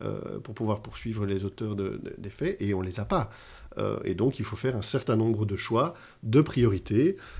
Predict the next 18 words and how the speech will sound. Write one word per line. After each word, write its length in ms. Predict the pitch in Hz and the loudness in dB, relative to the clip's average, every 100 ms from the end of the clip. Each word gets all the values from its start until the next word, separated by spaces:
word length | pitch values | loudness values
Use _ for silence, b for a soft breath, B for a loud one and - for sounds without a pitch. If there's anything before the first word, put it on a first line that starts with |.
| B - | B -2
euh, 220 | 104 101 | 0 0
pour 240 | - 127 | -2 0
voir, 340 | 110 107 127 117 | 2 4 4 2
pour 160 | 107 | -4
se, 120 | - | -6
en, 200 | 110 104 - | -4 -4 -2
et 80 | 101 | 2
décider 600 | 101 - 90 135 165 123 - | 2 0 2 6 6 4 4
quel 180 | - 131 | 8 8
dossier 380 | 110 107 123 123 | 6 0 2 2
va, 200 | 107 110 | 4 2
va-t-on 300 | 101 104 113 | 0 0 2
amener 200 | 107 104 | 4 4
au 60 | 101 | 2
tribunal, 600 | - 98 76 67 - - | -2 -2 -2 -4 -8 -2
dans 100 | 107 | -2
quel 200 | 107 120 | 4 4
dossier 420 | 104 98 - 117 | 4 0 0 0